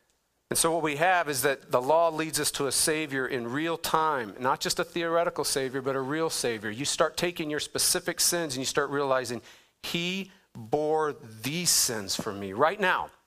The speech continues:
in real time. And then you start looking at the fact he's my Savior. He actually lived the only righteous life on earth for me in real time. In other words, he's <laughs> my righteousness. So you go to the law and you say,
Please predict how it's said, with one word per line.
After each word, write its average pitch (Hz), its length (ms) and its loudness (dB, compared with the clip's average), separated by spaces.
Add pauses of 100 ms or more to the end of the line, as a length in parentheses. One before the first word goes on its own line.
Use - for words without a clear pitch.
(640)
in 139 160 -4
real 151 180 0
time. 143 360 2
And 127 60 0
then 160 100 -2
you 175 40 -4
start 170 240 2
looking 170 220 -2
at 160 40 -2
the 151 80 -4
fact 156 200 2
he's 170 100 -6
my 151 120 0
Savior. 175 500 0 (240)
He 190 160 2
actually 175 320 0
lived 160 260 -2
the 156 120 -2
only 175 260 0
righteous 160 500 2
life 165 340 2
on 147 200 4 (100)
earth 214 400 2 (440)
for 185 280 2
me 254 300 0
in 185 100 -4
real 156 200 0
time. 117 360 0
In 123 100 -2
other 170 140 0
words, - 300 0
he's 226 300 0
<laughs> - 60 2
my 190 120 6
righteousness. 175 640 2
So - 100 2
you 170 140 -2
go 214 240 4
to 208 60 0
the 180 120 2
law 220 240 4
and 202 80 -2
you 170 80 -4
say, - 280 2